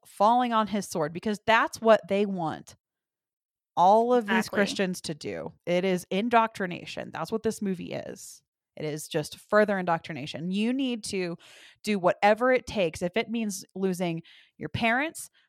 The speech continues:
Speaker 1: your girlfriend, the love of your life, your grades, your career, your friends,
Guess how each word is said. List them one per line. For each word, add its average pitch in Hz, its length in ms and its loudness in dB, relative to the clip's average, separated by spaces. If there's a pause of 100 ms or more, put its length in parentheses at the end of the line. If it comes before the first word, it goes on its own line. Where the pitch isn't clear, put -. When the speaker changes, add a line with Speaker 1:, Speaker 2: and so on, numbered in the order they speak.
(480)
Speaker 1:
your 156 280 -2
girlfriend, 254 540 2
the 175 60 -2
love 151 240 -4
of 156 120 -6
your 113 140 -6
life, 233 600 2
your 156 220 -4
grades, 233 640 0
your 180 120 -2
career, 240 720 -4
your 180 240 -4
friends, 320 1040 0